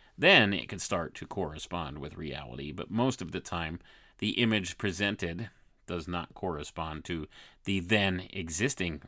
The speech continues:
reality. And that's the point here. But let's go ahead and continue. In the final analysis, some of these figures will be rejected as being something other than practitioners of the left-hand path.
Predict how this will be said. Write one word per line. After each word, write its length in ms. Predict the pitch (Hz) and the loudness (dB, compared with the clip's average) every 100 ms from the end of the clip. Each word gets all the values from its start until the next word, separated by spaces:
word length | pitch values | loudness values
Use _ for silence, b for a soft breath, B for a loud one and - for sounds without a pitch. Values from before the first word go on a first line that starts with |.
| - | -14
reality. 640 | - 71 - - 78 - _ _ b b b b b | -8 -4 -4 -6 -8 -8 _ _ b b b b b
And 160 | 95 | 0
that's 220 | 104 92 | 2 0
the 100 | 90 | -2
point 260 | 78 92 90 | -2 -2 -2
here. 220 | 87 57 - _ _ | -6 -12 -16 _ _
But 200 | 98 80 | -2 0
let's 160 | 120 - | 0 0
go 140 | 110 | 0
ahead 280 | 95 90 - | 2 -2 -4
and 280 | 90 82 - | -8 -10 -8
continue. 600 | - 76 - 80 62 - _ _ _ _ _ - _ _ _ _ - B B B B B - | -8 -8 -6 -6 -8 -14 _ _ _ _ _ -20 _ _ _ _ -20 B B B B B 6
In 300 | 185 214 - | 8 8 6
the 180 | 165 165 | 6 4
final 400 | - 165 202 156 | 6 6 8 6
analysis, 640 | 147 139 90 82 107 113 - | 8 8 6 2 0 0 0
some 220 | - 139 | 0 2
of 120 | 120 | 2
these 200 | 85 110 | 2 0
figures 460 | - 113 92 107 98 | 2 2 4 2 2
will 160 | 101 | 0
be 160 | 104 104 | 2 0
rejected 680 | 98 101 85 104 98 98 87 | 0 -2 2 0 2 0 2
as 200 | 90 85 | 0 -2
being 400 | - 104 90 90 | -2 0 0 0
something 500 | - 107 - 98 - | 0 0 0 -2 0
other 400 | 123 113 90 90 - B B B | 2 2 4 0 -2 B B B
than 220 | 113 123 | 6 6
practitioners 840 | - 139 - - 196 107 98 117 | 6 4 6 4 4 4 4 4
of 140 | 107 | 2
the 120 | 120 117 | 2 0
left-hand 520 | 87 - 101 107 - | -2 -2 2 2 2
path. 340 | 123 139 - | -2 -2 -6